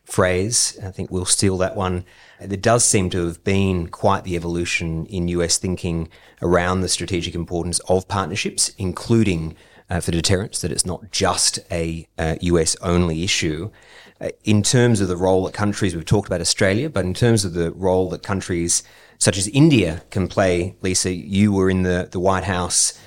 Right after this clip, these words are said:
uh, National Security Council in twenty twenty when Chinese forces encroached on the line of actual control. Uh, first deaths, I think, uh, in over forty years.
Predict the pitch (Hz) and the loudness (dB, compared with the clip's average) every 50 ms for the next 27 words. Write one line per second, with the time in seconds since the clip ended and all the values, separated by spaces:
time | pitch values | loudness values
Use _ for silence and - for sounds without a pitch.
0 | - - _ - - - - 95 98 92 - - 90 80 - - 104 95 92 90 | -20 -18 _ -6 -4 0 0 0 0 0 -2 -6 -8 -8 -6 -2 -2 -2 -2 -2
1 | - 101 92 95 - - - 98 90 90 90 90 85 - - 98 90 87 85 82 | -2 -2 -4 -2 -2 -4 -4 -2 -4 -4 -4 -4 -4 -4 -4 -4 -4 -4 -6 -4
2 | - - 98 95 - 101 90 87 85 90 90 87 85 85 85 82 - - 98 90 | -2 -2 -2 -2 -2 -4 -4 -4 -4 -2 -2 -2 -2 -2 -2 -4 -2 -2 0 0
3 | 90 90 95 98 95 - - 95 95 95 - - 90 87 85 - - - - - | 0 0 0 0 -2 -2 -2 -4 -2 -2 -2 -4 -4 -6 -8 -8 -10 -10 -14 -20
4 | - - _ - 78 90 90 85 - 107 95 95 - - - 98 90 87 87 87 | -20 -20 _ -4 0 0 2 2 2 0 0 0 -4 -6 -4 -4 -2 -2 -2 -2
5 | 85 85 85 - - 95 95 95 95 87 92 92 - - - 92 82 - 87 80 | -2 -2 -4 -4 -2 -2 0 0 0 0 -2 -2 -4 -4 -6 -6 -4 -4 -6 -4
6 | - - 113 117 151 196 - - - _ _ _ - 90 85 85 - - - - | 0 2 4 4 4 4 0 -6 -12 _ _ _ -8 -6 -6 -6 -8 -4 0 2
7 | 95 90 - - - - 92 92 - - - - - - - - - - - _ | 2 4 2 0 0 0 -2 -2 0 0 0 0 0 -2 -4 -8 -16 -20 -20 _
8 | _ - - - - 202 202 - - - - - - - - - - 87 90 87 | _ -10 -8 0 2 2 2 2 -2 -8 -14 -16 -20 -20 -16 -6 -2 -2 -2 0
9 | - 90 95 92 92 92 85 - - - 98 95 98 90 82 82 87 98 113 127 | 0 2 2 4 4 2 0 -4 -4 -4 -4 -2 -2 -4 -4 -2 -2 -2 -2 -2
10 | 147 160 165 147 - - - - | -4 -4 -4 -2 -2 -2 -2 -4